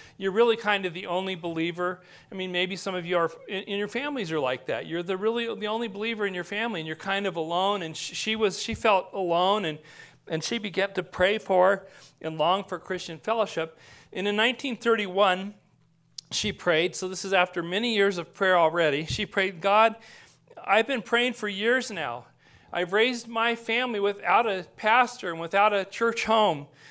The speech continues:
And now my daughter's doing the same. Please, Lord,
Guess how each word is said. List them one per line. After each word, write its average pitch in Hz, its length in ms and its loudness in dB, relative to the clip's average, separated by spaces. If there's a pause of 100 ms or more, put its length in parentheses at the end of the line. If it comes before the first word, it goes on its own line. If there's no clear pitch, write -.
(260)
And 185 160 -2
now 220 140 8
my 262 180 6
daughter's 220 500 6
doing 220 280 -4
the 190 80 -4
same. 185 380 -2
Please, 240 640 -2
Lord, 180 420 4